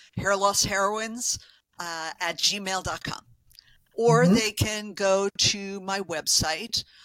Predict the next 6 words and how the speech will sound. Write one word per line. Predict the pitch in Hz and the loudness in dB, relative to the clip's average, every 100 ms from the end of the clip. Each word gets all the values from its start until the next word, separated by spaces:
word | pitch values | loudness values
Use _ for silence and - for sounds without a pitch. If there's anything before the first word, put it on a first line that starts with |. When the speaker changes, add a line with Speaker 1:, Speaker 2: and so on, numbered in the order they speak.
| _ - | _ -6
Speaker 1:
uh, | 175 170 170 170 147 | -4 -2 -2 -2 -4
which | 175 180 | -6 -2
is | 165 170 - | -2 0 0
hairlossheroines | 160 160 160 160 - 156 151 156 151 147 | -2 -2 0 2 2 2 -2 -2 -4 -4
dot | - - | -6 -8
com. | - 127 202 | -10 -10 -14